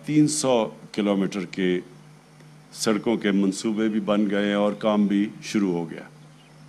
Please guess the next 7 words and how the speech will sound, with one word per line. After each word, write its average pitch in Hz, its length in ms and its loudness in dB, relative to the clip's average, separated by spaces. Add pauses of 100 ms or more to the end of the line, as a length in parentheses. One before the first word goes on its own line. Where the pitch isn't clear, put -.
(920)
میں، 104 480 2
جام 98 240 2
صاحب، 107 180 0
آپ 104 160 2
نے 107 80 -2
بات 101 340 0
کی، 107 240 2